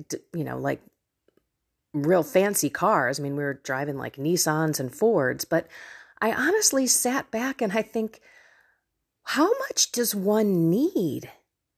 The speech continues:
Really? Having all of this stuff,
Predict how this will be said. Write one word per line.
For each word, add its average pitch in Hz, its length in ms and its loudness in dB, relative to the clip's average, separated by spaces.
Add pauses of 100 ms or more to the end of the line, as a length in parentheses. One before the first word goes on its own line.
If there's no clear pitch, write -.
(600)
Really? 240 680 4 (760)
Having 247 280 2 (100)
all 294 520 4
of 233 160 -2
this 226 180 2
stuff, - 680 0